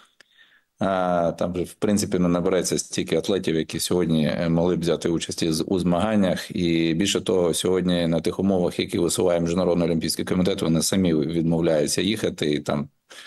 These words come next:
зараз триває така дуже запекла суперечка щодо того, чи варто взагалі, чи не є це зрадою їхати на таких умовах на,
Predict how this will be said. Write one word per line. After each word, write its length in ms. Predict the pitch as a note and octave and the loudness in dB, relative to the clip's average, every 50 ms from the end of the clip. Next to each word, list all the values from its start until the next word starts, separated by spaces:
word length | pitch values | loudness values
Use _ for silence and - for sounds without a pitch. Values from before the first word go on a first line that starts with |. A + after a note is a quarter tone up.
| - - - - - _ _ _ _ _ _ _ _ _ | -20 -20 -20 -20 -20 _ _ _ _ _ _ _ _ _
зараз 440 | - G#2+ G#2+ A#2+ A#2+ A#2 A#2 A2 A2+ | -2 0 0 2 2 2 2 0 0
триває 540 | A2 A2+ A2+ A2 A2 A2+ G#2+ G#2+ G#2 G2+ F#2+ | 0 0 2 2 2 2 2 2 2 0 0
така 320 | G2 G#2+ G#2 - G#2 G2 | -2 -2 -2 -2 -2 0
дуже 260 | F#2+ F#2 G#2 G2 G2+ F#2+ | 0 0 0 0 0 0
запекла 520 | F#2 G#2+ G#2 - A#2+ A2 G2 - G2 F#2+ | 0 -2 -2 0 -2 -2 0 0 -2 -2
суперечка 600 | F#2+ - F#2 - G#2 G2+ G#2+ A2+ G#2+ - - F2 | -2 -2 -2 0 0 0 0 0 -2 -4 -8 -10
щодо 280 | - - F#2+ F2 F#2 F2+ | -8 -4 -4 -2 -2 -2
того, 320 | F2+ G2 F#2+ F2 E2+ E2 | 0 0 2 2 2 0
чи 140 | - - F#2+ | 0 0 0
варто 420 | F#2 G2+ G#2 G#2 - - - - E2+ | 2 2 0 0 -2 -4 -4 -4 -2
взагалі, 480 | E2+ F2+ E2+ F2+ F2 F2+ F2 E2+ E2 D#2 | 0 0 0 0 0 0 0 0 0 -2
чи 120 | - - | -4 -6
не 160 | E2+ E2+ F2 | -4 -2 -2
є 100 | F2+ E2+ | -2 -2
це 280 | - - F2 E2+ E2 D2+ | 0 0 0 0 0 0
зрадою 520 | D#2 F2+ G2+ G#2 G2 F2+ F2 E2 E2 E2 E2 | 0 0 0 0 0 0 0 0 0 0 0
їхати 360 | E2 D#2+ - - D#2 E2 D#2+ | -2 -4 -6 -6 -4 -2 -2
на 80 | D#2+ | -2
таких 360 | D2+ - E2 - - C#2+ - E2+ | -2 -2 -4 -4 -4 -2 -2 0
умовах 500 | E2+ F2 F#2 F#2 F2 E2 D2+ - - D2+ | 2 2 4 4 2 2 0 0 0 0
на, 540 | D2+ D2+ D2+ D2+ D2+ D#2 D2+ D2+ D2 D2 | 0 0 2 2 2 2 0 0 -2 -4